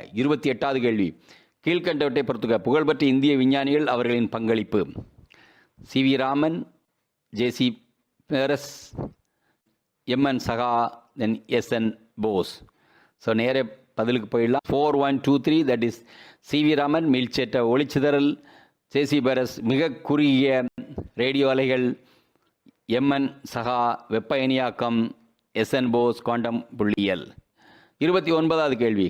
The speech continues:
கீழ்க்கண்டவற்றில் கார்பனின் புறவேற்றுமை தோற்றம் அல்லாதது. ஏ வைரம், பி கிராஃபைட், சி புல்லரின், டி பியூட்டேன். சரியான பதில் டி பியூட்டேன்.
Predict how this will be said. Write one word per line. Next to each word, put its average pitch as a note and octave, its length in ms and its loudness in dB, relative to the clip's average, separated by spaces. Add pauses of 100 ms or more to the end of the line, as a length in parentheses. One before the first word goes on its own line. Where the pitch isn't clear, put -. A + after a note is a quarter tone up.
கீழ்க்கண்டவற்றில் D#3+ 600 2 (300)
கார்பனின் C#3+ 480 0
புறவேற்றுமை C3+ 580 0
தோற்றம் A#2+ 300 0
அல்லாதது. A#2 440 2 (320)
ஏ B2+ 40 2 (140)
வைரம், C#3+ 340 2 (220)
பி A#2+ 100 2 (180)
கிராஃபைட், C#3+ 460 -2 (220)
சி B2 160 -2
புல்லரின், C3+ 400 2 (180)
டி A#2+ 80 0 (120)
பியூட்டேன். A#2+ 420 0 (500)
சரியான C#3 280 0
பதில் B2+ 280 2 (280)
டி B2 120 2 (340)
பியூட்டேன். A2 440 0